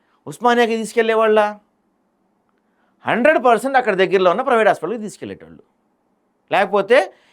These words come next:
ఈ యశోదానో, లేకపోతే అపోలోనో, ఈ కిమ్సో, ఇంకేమో ఉంటాయి కదా పెద్ద హాస్పిటల్స్, వాళ్ళకి, వాటికి తీసుకెళ్లేటోళ్ళు, గాంధీకి తీసుకెళ్లేటోళ్ళ, ఉస్మానియాకి తీసుకెళ్లేటోళ్ళ?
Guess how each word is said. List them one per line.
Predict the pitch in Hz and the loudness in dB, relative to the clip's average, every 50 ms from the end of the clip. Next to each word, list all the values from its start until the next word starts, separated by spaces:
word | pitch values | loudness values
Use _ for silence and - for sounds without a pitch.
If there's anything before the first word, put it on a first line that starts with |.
| _ - | _ -6
ఈ | - 180 180 | -2 2 2
యశోదానో, | 185 190 190 - 233 220 196 190 170 170 180 208 240 247 | 2 2 4 2 2 4 4 4 2 2 2 0 0 0
లేకపోతే | 220 196 180 175 175 175 156 151 165 156 | 2 2 2 2 0 -2 0 2 2 4
అపోలోనో, | 156 147 143 - 175 175 170 165 156 151 160 180 202 196 _ _ _ _ _ _ _ - | 4 2 2 2 2 2 2 2 0 0 -2 -2 -4 -4 _ _ _ _ _ _ _ -6
ఈ | 165 165 | -6 -6
కిమ్సో, | - - 175 180 185 156 - 175 170 185 214 | -6 -6 -8 -8 -8 -4 0 2 2 2 2
ఇంకేమో | 208 180 170 147 160 156 151 | 0 -2 -2 0 0 2 2
ఉంటాయి | 147 147 147 180 170 | 0 0 0 0 0
కదా | 175 175 | 0 -2
పెద్ద | - 147 131 151 | -4 -4 -2 -2
హాస్పిటల్స్, | 147 143 - - 143 131 127 113 - 208 | -2 -2 -2 -6 -10 -10 -12 -14 -14 -16
వాళ్ళకి, | 226 302 - 170 170 165 160 160 180 | -16 -10 -4 0 0 0 0 0 0
వాటికి | 180 165 160 160 151 | 0 0 0 -2 -6
తీసుకెళ్లేటోళ్ళు, | 139 147 135 - - 98 90 85 - 82 78 73 _ _ _ _ _ _ _ _ _ _ _ _ _ _ _ _ _ _ _ _ _ _ _ _ _ - 104 113 | -8 -10 -12 -12 -14 -18 -18 -18 -20 -20 -20 -20 _ _ _ _ _ _ _ _ _ _ _ _ _ _ _ _ _ _ _ _ _ _ _ _ _ -8 -2 0
గాంధీకి | 147 165 170 175 175 165 165 | 0 0 2 0 -2 -2 -4
తీసుకెళ్లేటోళ్ళ, | 147 151 143 - 160 139 139 139 143 147 135 139 165 233 | -6 -8 -6 -2 -2 0 0 0 -2 -2 -2 -2 -2 -2
ఉస్మానియాకి | 294 277 180 - - 185 175 170 165 143 | -2 -2 -4 -4 -2 -2 0 0 -2 -4
తీసుకెళ్లేటోళ్ళ? | 139 151 143 - 180 170 175 175 185 180 196 226 262 302 | -6 -8 -6 -2 -2 0 0 2 0 0 2 0 -2 -4